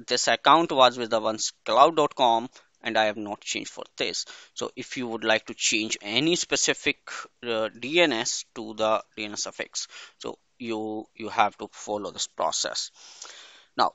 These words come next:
let me go to the Active Directory and see whether it's really got changed or not.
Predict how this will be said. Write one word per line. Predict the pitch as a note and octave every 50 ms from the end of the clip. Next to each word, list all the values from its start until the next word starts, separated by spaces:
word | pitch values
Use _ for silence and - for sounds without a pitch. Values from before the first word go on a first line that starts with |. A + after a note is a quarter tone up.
| _ -
let | B2 C3 G#3 -
me | A#3+ B3+ B3
go | F3+ D#3+ E3
to | E3+ - G3
the | F3+ G3+ - _
Active | - A2 - - - G3 F#3
Directory | E3+ D#3 C#3+ D3+ - - D#3+ D3+ D3
and | C#3+ C#3+
see | - - - E3+ D3+ A#2+ A2
whether | G#2+ A#2 A#2+ A2+ A#2 A2
it's | G#2+ - - - - - E3+ D3+
really | B2+ A2 G2+ G#2+ G#2+ A2 C3 D3+ E3+
got | F3 F3 F3+
changed | - - - F3+ F3 F#3+ G#3 - - -
or | - C3 A#2
not. | G#2 G#2+ G2+ D#2+ - -